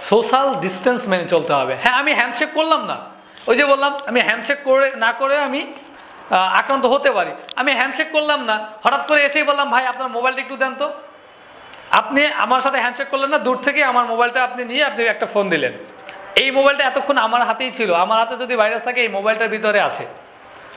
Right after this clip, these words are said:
সেই ভাইরাসটা আমি কিন্তু automatically আপনার হাতে দিয়ে দিলাম, আপনিও নিয়ে নিলেন। তো handshake করার কী প্রয়োজন আছে? আমি একটা জায়গায় টাচ করেছি,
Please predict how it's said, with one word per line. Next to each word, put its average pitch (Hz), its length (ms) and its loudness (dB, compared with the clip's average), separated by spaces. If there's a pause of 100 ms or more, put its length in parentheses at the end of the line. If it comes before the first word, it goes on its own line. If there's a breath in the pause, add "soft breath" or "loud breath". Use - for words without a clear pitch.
সেই 226 220 2
ভাইরাসটা 226 380 2
আমি 202 200 -2
কিন্তু 196 300 -4
automatically 254 680 0
আপনার 214 240 0
হাতে 190 180 -2
দিয়ে 196 180 0
দিলাম, 233 240 0
আপনিও 196 320 0
নিয়ে 156 160 0
নিলেন। 127 280 -4 (720)
তো 202 100 4
handshake 214 360 0
করার 254 180 4
কী 254 140 -2
প্রয়োজন 226 300 0
আছে? 127 220 -6 (920)
আমি 254 180 4
একটা 269 200 0
জায়গায় 254 220 2
টাচ 247 200 2
করেছি, 254 360 0